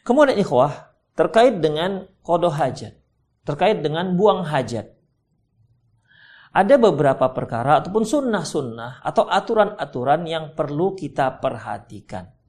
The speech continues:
Yang pertama, ikhwah, yaitu hendaklah kita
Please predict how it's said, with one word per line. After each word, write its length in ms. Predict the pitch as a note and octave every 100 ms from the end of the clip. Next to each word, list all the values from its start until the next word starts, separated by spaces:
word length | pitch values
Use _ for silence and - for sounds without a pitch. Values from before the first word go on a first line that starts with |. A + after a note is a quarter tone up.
| _ _ _ _ _ - - - - - -
Yang 240 | D3+ F3+ E3+
pertama, 320 | G3 B3+ A3
ikhwah, 560 | D3 - B2+ D3 - _
yaitu 600 | - A#2 B2 C#3+ E3 E3+ - _ _ _
hendaklah 800 | C#3 C#3 C#3+ - D#3+ F3 - _ _ _ _ _
kita 880 | - C3 - - D#3 E3 D#3+ -